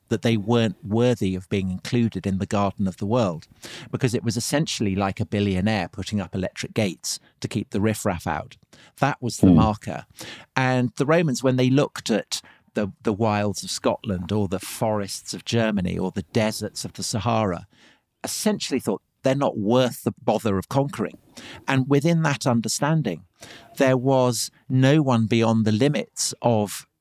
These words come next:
Speaker 1: Roman rule who could possibly challenge Roman power. And if they did, they would be pulverized, perhaps even annihilated completely. So the Roman peace was within the, you know, the, the, the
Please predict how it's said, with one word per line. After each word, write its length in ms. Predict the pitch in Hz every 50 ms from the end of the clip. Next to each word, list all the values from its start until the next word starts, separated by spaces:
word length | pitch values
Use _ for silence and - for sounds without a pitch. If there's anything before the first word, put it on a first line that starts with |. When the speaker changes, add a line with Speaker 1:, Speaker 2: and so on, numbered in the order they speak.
| _
Speaker 1:
Roman 400 | - - 123 117 110 101 98 95
rule 380 | 92 110 120 110 98 90 85 - _
who 100 | - 127
could 200 | - - - _
possibly 760 | - - - - 214 - - - - 156 - - 92 - - - - _ _ - -
challenge 640 | - - 123 110 107 98 92 87 87 - - - - _ _ _ _
Roman 340 | - 113 104 101 92 90 85
power. 400 | - - 104 90 82 73 76 - _ _ _ _ _ -
And 140 | - 139 147
if 100 | 147 -
they 160 | - 151 143
did, 380 | - - 131 107 95 95 - - -
they 100 | 110 107
would 160 | 107 113 107
be 100 | - 117
pulverized, 640 | - - 156 196 202 160 117 87 80 80 82 - - - - - - -
perhaps 340 | 120 - 156 - - -
even 300 | 147 127 127 127 123 120
annihilated 640 | 117 113 117 117 117 113 113 107 107 104 - - -
completely. 640 | - - 104 - - 143 135 - - - 92 - - _ - - - - - - - -
So 180 | - - 170 156
the 140 | 143 165 156
Roman 320 | 170 180 208 214 208 156
peace 500 | - - 208 214 185 226 - - - - - - - - - _ _ _ _ - - - -
was 460 | 117 123 151 143 135 143 127 - - - _ _ _ _ _ _ _ _ _
within 540 | - 135 123 143 143 117 135 160 165 170 160
the, 180 | 139 139 131 - -
you 120 | 123 117
know, 120 | 104 95
the, 180 | 87 - 104 90 - _ -
the, 80 | - 95
the 240 | 90 87 - 95